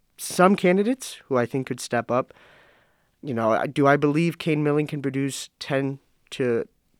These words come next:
twelve points a night? Potentially, especially as he grows into his three-point range capabilities, he'd be a candidate for me. Warren Washington can use his size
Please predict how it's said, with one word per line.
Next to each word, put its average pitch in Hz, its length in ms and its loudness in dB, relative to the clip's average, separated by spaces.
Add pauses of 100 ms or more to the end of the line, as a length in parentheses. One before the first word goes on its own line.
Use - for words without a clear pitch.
(140)
twelve 127 380 2
points 135 280 -2
a 120 40 -2
night? 123 280 0 (400)
Potentially, 208 520 6
especially 196 520 4
as 160 140 4
he 156 80 2
grows 139 340 2
into 143 140 -2
his 123 160 0
three-point 131 480 -2
range 131 260 -2
capabilities, 135 680 -2
he'd 135 200 -4
be 139 100 2
a 127 60 2
candidate 135 480 -2
for 131 120 -6
me. 131 260 -2 (560)
Warren 175 320 6
Washington 147 560 2
can 117 160 -6
use 127 180 -4
his 127 160 -6
size 117 520 -4